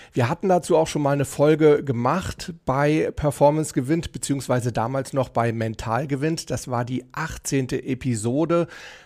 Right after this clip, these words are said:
Da könnt ihr gerne mal reinhören. Ansonsten, wenn euch das Thema interessiert, es ist eine riesen Bandbreite an Techniken und Tipps, die man in solchen Fällen anwenden kann. Schreibt's mir in die Kommentare oder per E-Mail und dann können wir gerne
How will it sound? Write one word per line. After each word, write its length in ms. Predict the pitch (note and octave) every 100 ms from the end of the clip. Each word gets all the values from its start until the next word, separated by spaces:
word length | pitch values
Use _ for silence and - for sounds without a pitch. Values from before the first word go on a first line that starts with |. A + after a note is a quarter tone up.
| -
Da 120 | B2+
könnt 220 | B2+ C3
ihr 100 | B2+
gerne 280 | A#2 A#2 C3
mal 300 | C3 B2 C#3+ -
reinhören. 1040 | - G2+ G2 C3+ D#3 A2+ A2+ A2 A2 A2 - - - _
Ansonsten, 500 | B2 A#2+ D#3+ - D3
wenn 140 | B2
euch 100 | B2+
das 160 | B2+ B2
Thema 260 | C#3+ C3+
interessiert, 540 | B2 - B2+ - D#3+ F3
es 140 | D#3
ist 180 | D3 -
eine 400 | C3+ B2 A#2+ A2+
riesen 480 | B2 E3 F3 F3 B2+
Bandbreite 800 | A#2+ D#3+ D#3 - A#2+ B2+ C3 A#2+
an 280 | B2 A2+ -
Techniken 580 | C3+ C3 D3+ D3 C#3+
und 180 | C3 B2
Tipps, 420 | - F3+ - - -
die 80 | A#2+
man 300 | A#2+ A#2+ B2
in 180 | C3 A#2
solchen 300 | B2 A#2+ A2+
Fällen 280 | C3 A#2
anwenden 540 | - C#3 D3+ D#3+ C#3+ D3
kann. 300 | C#3+ D3+ C#3+ - - - - _
Schreibt's 380 | - - D3+ -
mir 280 | D#3 D3+ -
in 140 | D#3+
die 100 | F3
Kommentare 640 | D#3 D3+ D3+ C#3+ C3+ D3 C#3+
oder 220 | C3+ C3
per 160 | B2+ B2+
E-Mail 460 | D#3+ C#3+ C3+ C3+
und 320 | - B2+ A#2+ -
dann 200 | - A2+
können 200 | - B2+
wir 120 | C3
gerne 580 | B2 C3 A#2+ B2+ C3 C3